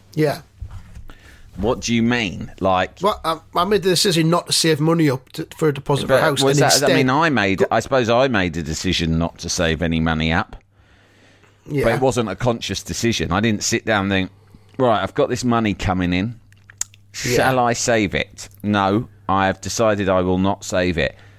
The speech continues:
Speaker 2: I just got the money in, and then I spent it. And then
Speaker 1: Yeah.
Speaker 2: I carried on doing that.
Speaker 1: Yeah, but there was a
Speaker 2: I mean,
Speaker 1: conscious
Speaker 2: in
Speaker 1: decision with me because one or two friends actually did that and saved money and bought a house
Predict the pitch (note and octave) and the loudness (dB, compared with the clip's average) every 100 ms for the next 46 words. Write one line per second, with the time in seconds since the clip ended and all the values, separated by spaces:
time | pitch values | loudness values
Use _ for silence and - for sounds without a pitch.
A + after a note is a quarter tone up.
0 | - - - G2 G2+ - - F#2+ G2+ G2 | -20 -6 -4 -4 -4 -4 -4 -2 0 0
1 | F#2+ G#2 C#3+ F3 - - - - - - | 2 2 2 -2 -8 -18 -20 -20 -10 -4
2 | G2+ G2 F2 - - G#2 - A#1+ - - | -2 0 -2 -4 -4 -4 -4 -10 -12 -18
3 | - - - F2+ A2+ A2+ - G#2+ G#2 F#2+ | -20 -12 -4 0 2 0 -2 -2 -2 0
4 | G2 F#2+ F2+ G2+ F2 D2 - - - _ | -2 0 0 0 0 -2 -6 -8 -20 _
5 | _ _ _ F3+ E3+ - D#3 E3 D3+ F#3+ | _ _ _ -4 -4 -2 -2 -2 0 2
6 | G#3 A#3+ G#3+ C#3+ E3+ D#3+ D3+ F#3+ D3 C#3+ | 2 2 0 -2 0 0 0 2 0 -2
7 | - C#3 E3 D#3 - D#3 - D#3+ D3 D3 | -4 0 0 0 0 0 0 0 0 -4
8 | - C#3+ - D#3+ D3 A2+ - B2 - C#3+ | -2 -2 0 -2 -2 -6 -4 -4 -2 0
9 | C3+ C#3 C3 B2+ C#3 C3+ B2 B2+ A#2 - | 0 0 0 0 0 -2 -2 -4 -4 -6
10 | - | -8